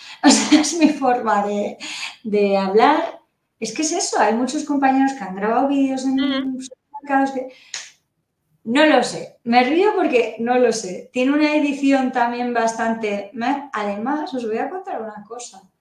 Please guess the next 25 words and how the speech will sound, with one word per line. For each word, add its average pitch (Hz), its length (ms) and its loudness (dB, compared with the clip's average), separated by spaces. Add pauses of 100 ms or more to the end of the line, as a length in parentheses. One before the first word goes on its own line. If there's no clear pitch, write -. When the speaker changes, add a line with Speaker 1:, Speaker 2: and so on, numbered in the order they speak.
(260)
Speaker 1:
Fijaros 226 580 -4
que 277 340 -4
si, 220 540 -6
si 208 240 -10
yo 240 140 -2
no 254 100 -2
sabía 233 360 -2
que 220 100 -6
se 208 140 -6 (180)
iba 202 280 -4
a 196 40 -6
vira-, 196 420 -6
viralizar 190 640 -6
esto, 196 260 -4
que 226 200 -6 (480)
yo 214 160 -4
normalmente, 240 760 0
pues, 247 320 -2
creo 196 240 -2
los 208 180 -4
contenidos 202 580 -2
un 208 120 -4
poco 196 240 -4
en 214 100 0
bloque. 175 500 -8